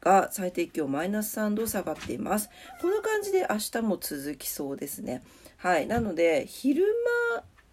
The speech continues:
間はちょっとあったかいよね、これ。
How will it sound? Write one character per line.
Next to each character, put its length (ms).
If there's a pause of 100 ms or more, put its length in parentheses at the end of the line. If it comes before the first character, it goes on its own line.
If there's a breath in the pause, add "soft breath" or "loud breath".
(100)
間 40
は 520 (480)
ち 100
ょ 40
っ 40
と 180
あ 40
っ 60 (260)
た 100
か 320
い 180
よ 140
ね、 320
こ 60
れ。 240